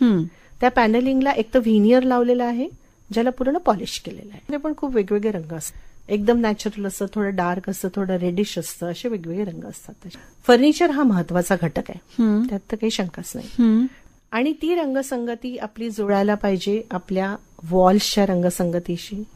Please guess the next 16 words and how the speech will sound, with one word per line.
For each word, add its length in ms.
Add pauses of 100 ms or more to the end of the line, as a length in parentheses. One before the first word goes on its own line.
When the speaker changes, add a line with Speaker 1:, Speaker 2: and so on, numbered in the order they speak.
Speaker 2:
ज्या-, 320
ती 120
जुळायला 380
पाहिजे 300
तुम्ही 200
कोणत्या 380
प्रकारचं 420
फ्लोरिंग 500
वापरता 460
आहात. 240
त्या 140
गोष्टी 280
काही 160
काही 180
हँडक्राफ्ट 760
आवडतात, 500